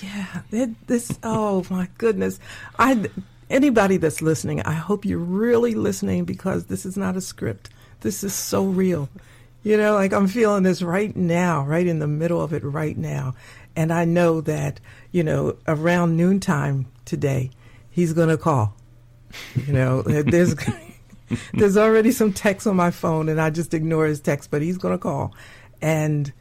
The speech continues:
say, "I saw what you did." He's gonna, you know, "But you gotta do this, you gotta do that." It's always moving forward, and it's, it's really great. I would have never thought of it, the next perfect step.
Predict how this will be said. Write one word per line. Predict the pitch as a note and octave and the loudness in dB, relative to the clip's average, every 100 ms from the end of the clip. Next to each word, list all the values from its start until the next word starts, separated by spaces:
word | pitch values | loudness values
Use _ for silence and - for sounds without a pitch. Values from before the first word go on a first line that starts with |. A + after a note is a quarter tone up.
| - - - - _ | -20 -20 -20 -20 _
say, | - G3+ E3 - | -2 2 2 0
"I | D3+ | -2
saw | C#3+ - E3 D3 | -2 0 2 2
what | C3+ G2+ | 0 -2
you | C#3+ | -2
did." | C#3 C#3 A2+ | -4 -4 -4
He's | C#3+ C#3 | -4 -4
gonna, | C#3 C#3 C3+ C#3 | 0 0 0 -2
you | E3+ | -2
know, | C#3+ B2+ - - - - - - | -2 -2 -4 -8 -18 -20 -20 -6
"But | D3+ - | -4 0
you | |
gotta | E3 D#3 D3+ | 0 2 0
do | D3+ D3+ | 0 0
this, | D3 B2 - | 0 -2 -2
you | |
gotta | D3 C#3+ C#3 | -2 -2 -4
do | C#3+ | -4
that." | D#3 C3+ - - - E3+ | -4 -4 -8 -16 -8 -4
It's | F3+ | -4
always | - F#3 G3 F#3+ F3+ - D#3 | -2 0 2 2 2 0 0
moving | F3 F#3 E3 | 2 4 2
forward, | D#3 - A3+ D#3 C3+ - | -2 -2 -2 -2 -4 -2
and | E3+ F3 | 0 0
it's, | - - - - - - - - - - - - | -2 -12 -16 -20 -20 -20 -20 -20 -20 -20 -20 -6
it's | F#3+ F#3+ | -6 -4
really | G3+ G#3+ G#3 | -2 0 -2
great. | F#3+ B3 - | -4 -6 -4
I | D#3 | -4
would | E3+ F3 | -2 0
have | F#3 | 0
never | F#3+ F#3 | 0 -2
thought | - G3+ G3+ | -2 -4 -2
of | D#3 C#3 | -4 -4
it, | F#2+ G2 - | -4 -6 -6
the | D3 | -2
next | D3 D#3 - - - - - - - | -2 -2 -6 -14 -14 -18 -20 -20 -20
perfect | - D#3 - G#2 | -8 -8 -8 -12
step. | - - C#3+ G2 | -12 -10 -10 -10